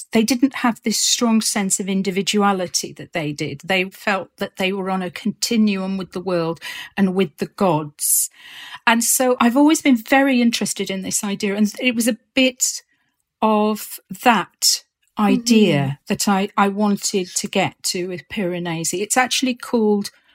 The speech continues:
Speaker 1: original participation. That's what Barfield called it. It's a very interesting theory. He thinks that you can sort of find relics and fossils of it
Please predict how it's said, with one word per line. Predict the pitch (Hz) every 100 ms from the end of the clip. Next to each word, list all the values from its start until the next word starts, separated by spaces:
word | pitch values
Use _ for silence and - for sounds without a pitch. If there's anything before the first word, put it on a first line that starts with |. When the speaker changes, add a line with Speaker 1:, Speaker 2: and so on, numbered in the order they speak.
| _ -
Speaker 1:
original | 208 214 - 214 202 190
participation. | - - 190 - - - - - 202 185 180 - 123
That's | 147 -
what | 196 - _ -
Barfield | 196 175 156 196 170 165 -
called | - 180 170 170
it. | 170 143 - - - -
It's | 220
a | 247
very | 208 277 277 269
interesting | 247 226 - 214
theory. | 208 - 190 196
He | 190 226
thinks | - 254 - -
that | 233
you | 220
can | - 226
sort | - 254 233
of | 226
find | - 220 208 214 - - -
relics | 202 233 214 139 - - -
and | 175
fossils | - - 214 - 180 180 -
of | 165 156
it | 147 -